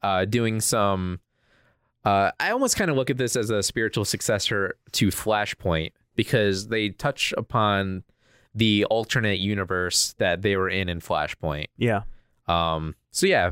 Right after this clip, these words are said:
Speaker 1: it, that was actually pretty good. Both of them were really good. So now I just started the Watchmen crossover. I only started it. I didn't get that far into it, but it's pretty good so far.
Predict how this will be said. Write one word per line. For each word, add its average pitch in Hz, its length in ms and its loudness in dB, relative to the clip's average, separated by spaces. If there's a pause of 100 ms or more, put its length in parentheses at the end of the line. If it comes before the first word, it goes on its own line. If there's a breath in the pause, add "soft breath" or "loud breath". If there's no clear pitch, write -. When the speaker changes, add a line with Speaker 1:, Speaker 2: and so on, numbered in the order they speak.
(120)
Speaker 1:
it, 139 240 -2
that 170 140 -2
was 165 120 0
actually 127 260 -2
pretty 98 180 -4
good. 87 160 -2
Both 127 200 0
of 117 80 -2
them 101 160 -2
were 92 80 2
really 90 240 0
good. 82 240 -4
So 110 120 -4
now 110 100 0
I 104 100 0
just 92 200 -6
started 92 440 0
the 87 360 -2 (480)
Watchmen 95 540 2
crossover. 131 760 0
I 107 80 2
only 120 180 2
started 104 380 0
it. 104 100 0
I 82 120 2
didn't 98 180 -2
get 92 160 -4
that 85 140 0
far 92 280 0
into 87 300 2
it, - 80 -2
but 107 140 2
it's 117 140 -4
pretty 180 180 -2
good 196 180 0
so 110 140 0
far. 80 360 0